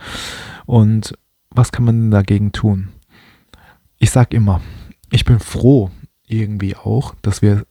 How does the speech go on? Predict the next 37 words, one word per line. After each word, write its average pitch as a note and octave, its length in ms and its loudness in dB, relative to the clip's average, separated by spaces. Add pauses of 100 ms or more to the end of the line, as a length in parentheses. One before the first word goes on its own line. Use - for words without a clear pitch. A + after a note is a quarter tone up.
(280)
dass - 220 -2
ich, - 540 0
zumindest G2 440 -2
ich, B2 280 -2 (480)
mit, G#2 300 2
ähm, F#2+ 280 0
vierundzwanzig G2 760 0 (480)
jetzt G#2+ 200 2
all - 320 0
die G#2+ 100 4
ganzen A2 420 2
Sachen G2+ 280 2
erlebt F2+ 400 2
habe, F2 220 0
also F#2+ 160 0
mit F#2+ 200 0
jung-, G2+ 260 4
in G#2 320 0
jungen G2+ 300 4
Jahren, F2+ 500 0
also F#2+ 360 -4 (220)
in G2 180 0
zweitausendzwanzig, G2 1040 0
wo F#2+ 120 2
Corona G#2+ 420 4
angefangen G#2+ 400 0
hat, G2+ 240 -2 (840)
war's G#2+ 160 4
perfekt - 440 0
vom F#2+ 180 -2
Zeit - 340 -2
her, F2 200 -2 (220)
vom G2 200 -2
Zeitpunkt - 480 0
her. G2+ 100 0
Ich - 160 -4
war F#2 360 0